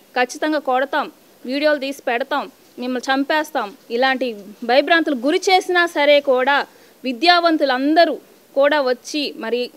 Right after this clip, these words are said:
మ-, భారీ మెజారిటీతో ఈరోజు కంచెల శ్రీకాంత్ గారిని కానీ ఇంకో వ్యక్తిని కానివ్వండి గెలిపించిన తీరు అయితే ఏదైతే ఉందో వాళ్ళ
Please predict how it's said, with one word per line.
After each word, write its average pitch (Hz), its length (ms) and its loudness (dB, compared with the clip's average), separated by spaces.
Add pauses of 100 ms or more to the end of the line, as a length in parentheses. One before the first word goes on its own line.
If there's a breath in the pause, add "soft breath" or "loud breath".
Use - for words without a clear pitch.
మ-, 247 260 -4
భారీ 247 420 0
మెజారిటీతో 277 540 4
ఈరోజు 247 420 2
కంచెల 247 400 -2
శ్రీకాంత్ 254 540 -6
గారిని 240 220 -4
కానీ 233 340 -8
ఇంకో 247 280 -4
వ్యక్తిని 240 380 -4
కానివ్వండి 214 480 -8
గెలిపించిన 226 580 -6 (640 soft breath)
తీరు 311 200 -2
అయితే 254 220 2 (100)
ఏదైతే 254 320 4
ఉందో 226 260 -4
వాళ్ళ 214 200 -6